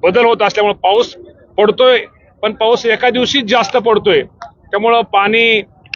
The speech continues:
पूर्वीचे जे आपण पाहतो की ओढे वगैरे तिथं थोडं नाही म्हटलं तर थोड्या प्रमाणामध्ये ओढ्याचं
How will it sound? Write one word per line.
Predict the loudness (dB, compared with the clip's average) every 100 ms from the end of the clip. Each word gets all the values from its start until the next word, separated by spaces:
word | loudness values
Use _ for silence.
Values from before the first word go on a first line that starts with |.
| -20 -6
पूर्वीचे | -2 -2 0 0
जे | 2
आपण | 0 0 -2
पाहतो | 0 0 0
की | 0
ओढे | 2 2 2
वगैरे | 2 2 0
तिथं | 0 0
थोडं | 0 2 2 0 -6 _ _ _ -4
नाही | -2
म्हटलं | -2 -2 -2
तर | -2
थोड्या | -2 -2
प्रमाणामध्ये | -2 -2 0 0 0 2
ओढ्याचं | 2 2 0 0 2 2